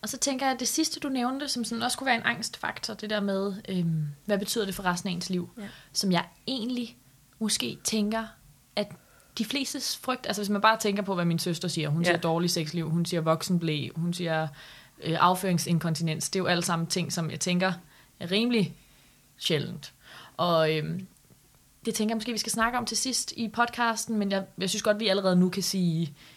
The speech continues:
Speaker 1: det skal man ikke finde sig i noget af det.
Speaker 2: Nej.
Speaker 1: Altså, så er der noget, som ikke er, som det skal være, og så er der noget, som skal gøres bedre.
Speaker 2: Ja, og det sidste, altså i forhold til inkontinens og voksenblæ, det må vi jo sige, det hører sig jo til nede i grad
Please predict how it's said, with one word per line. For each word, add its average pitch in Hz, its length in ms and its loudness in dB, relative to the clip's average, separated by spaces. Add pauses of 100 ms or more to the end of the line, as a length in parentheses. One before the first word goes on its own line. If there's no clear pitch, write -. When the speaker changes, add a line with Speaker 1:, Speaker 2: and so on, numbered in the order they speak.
(380)
Speaker 1:
det 214 160 2
skal 196 200 2
man 170 200 2
ikke 185 160 0
finde 175 220 4
sig 170 220 0
i 175 40 4
noget 156 260 6
af 147 60 2
det. 139 220 -2
Speaker 2:
Nej. 151 180 2
Speaker 1:
Altså, 175 180 -2
så 220 100 4
er 220 40 10
der 214 80 8
noget, 196 360 4
som 202 160 -2
ikke 196 200 2
er, 175 80 2
som 180 140 0
det 170 80 0
skal 185 140 -2
være, 208 360 2
og 190 160 -4
så 202 80 -6
er - 20 -6
der 185 80 2
noget, 170 220 4
som 180 140 0
skal 170 160 -2
gøres 143 300 0 (260)
bedre. 135 440 -2 (100)
Speaker 2:
Ja, 127 100 4 (420)
og 175 160 6
det 185 80 0
sidste, 233 500 0 (240)
altså 165 200 2
i 165 60 2
forhold 175 460 2
til 160 320 -2 (220)
inkontinens 180 680 0
og 160 380 0 (400)
voksenblæ, 170 600 0 (480)
det 208 160 4
må 196 120 6
vi 190 80 4
jo 175 100 4
sige, 196 240 0
det 190 140 0
hører 180 240 4
sig 175 180 2
jo 151 120 4
til 185 400 2 (300)
nede 190 460 4 (480)
i 175 260 0
grad 151 280 2